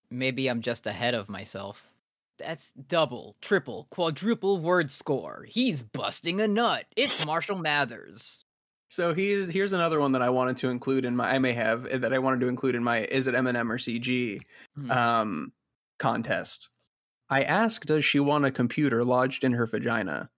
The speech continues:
Speaker 2: Said, 'My dick is an
Speaker 1: <laughs>
Speaker 2: apple.' She said, 'Put it inside her.'"
Speaker 1: Yeah,
Speaker 2: I said, "All
Speaker 1: man.
Speaker 2: day,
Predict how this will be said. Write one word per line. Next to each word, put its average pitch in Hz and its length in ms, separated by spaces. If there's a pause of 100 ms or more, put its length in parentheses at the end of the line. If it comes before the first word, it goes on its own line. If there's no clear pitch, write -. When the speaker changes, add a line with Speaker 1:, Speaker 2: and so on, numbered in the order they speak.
(360)
Speaker 2:
Said, 143 220
'My 120 120
dick 127 240
is 110 120
an 101 80
Speaker 1:
<laughs> 101 120
Speaker 2:
apple.' 101 380
She - 180
said, 123 200
'Put 117 140
it 95 100
inside 80 360
her.'" - 200 (1400)
Speaker 1:
Yeah, 113 140
Speaker 2:
I 156 140
said, 139 460
"All 147 240
Speaker 1:
man. 139 60
Speaker 2:
day, 147 340